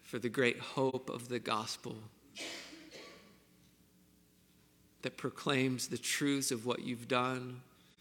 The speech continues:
Incredible truths.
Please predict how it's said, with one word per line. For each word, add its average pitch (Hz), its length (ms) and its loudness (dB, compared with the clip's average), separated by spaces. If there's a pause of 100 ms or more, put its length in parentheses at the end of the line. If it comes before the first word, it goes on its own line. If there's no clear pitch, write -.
(3250)
Incredible 131 540 2
truths. - 640 -8